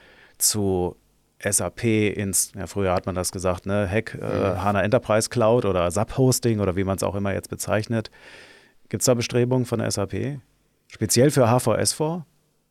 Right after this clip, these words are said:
Speaker 2: Ja gut, äh, H V S V gibt's natürlich auch in der Private Cloud Edition Variante. Ähm, da gibt's aber extra Re-, Re-, äh, Restriktionen dazu, nämlich keine Talentmanagement-Funktionalitäten, also sowas wie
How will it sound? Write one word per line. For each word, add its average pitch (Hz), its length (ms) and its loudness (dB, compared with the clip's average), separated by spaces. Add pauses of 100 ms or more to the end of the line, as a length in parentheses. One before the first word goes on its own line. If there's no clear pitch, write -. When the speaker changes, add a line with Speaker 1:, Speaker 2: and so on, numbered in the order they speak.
(120)
Speaker 2:
Ja 104 140 -2
gut, 117 320 2
äh, 95 220 4
H 98 120 0
V 101 140 2
S 98 140 0
V 123 100 2
gibt's 117 160 -2
natürlich 113 320 -2
auch 104 140 -2
in 107 60 0
der 98 120 0
Private 95 320 -2
Cloud 95 320 -2
Edition 98 500 -6 (240)
Variante. 113 640 -8 (580)
Ähm, 107 440 2
da 107 140 4
gibt's 127 160 0
aber 113 200 4
extra 110 300 0
Re-, 104 180 0 (160)
Re-, 107 180 0
äh, 101 180 2
Restriktionen 101 520 -4
dazu, 95 300 -4
nämlich 98 260 -2 (220)
keine 110 320 0
Talentmanagement-Funktionalitäten, 95 1700 -4
also 90 300 -8
sowas 92 260 -8
wie 87 280 -6